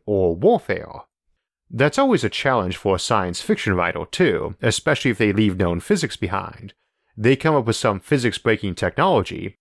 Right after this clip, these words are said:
and don't really think about the full impact on things like trade, warfare, society, and so on. Some fan writes asking about why they don't seem to use some really obvious application, like ramming the enemy with F T L drones or such,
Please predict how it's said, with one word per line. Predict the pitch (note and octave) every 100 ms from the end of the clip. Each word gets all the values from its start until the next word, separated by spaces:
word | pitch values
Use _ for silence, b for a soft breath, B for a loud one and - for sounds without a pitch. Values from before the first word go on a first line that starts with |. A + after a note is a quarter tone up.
| -
and | B2 B2
don't | G3 G3+
really | E3 A2+
think | D#3 A#2
about | F#2+ F2+
the | -
full | - A2 G2
impact | F3 - F2 F2
on | F2 F2
things | - F#2+ -
like | F2 E2+
trade, | - B2+ F2 G#2 B2 _ -
warfare, | G#2 E3+ - E2+ E2 G2
society, | - - D#3 D3+ E2 E2+ F2
and | F#2
so | - A3 C3
on. | E2 - - F#2+ _ _ _ _
Some | - C3 A2 F#2
fan | E3+ C#3 G#2
writes | F#2+ A2 F#2+ -
asking | G#2 G2+ -
about | F#2+ F#2+
why | G2+
they | G2+
don't | G2 G2+
seem | - G2
to | E2+
use | F#2+ D3+ A2
some | - F2+ F2
really | G#2+ G2 -
obvious | G2 A2 G#2+ F#2 F2+
application, | F#2+ - - D#3 F3 - F2 A#2+ _
like | A2 G#2 F2+
ramming | G2 A#2+ A2+
the | F2+ G#2
enemy | B2+ F#2+ G2
with | F2 - -
F | G#2+
T | - G#2+
L | E2+ E2+
drones | G2+ D#3+ F3 -
or | F2
such, | D2 - - -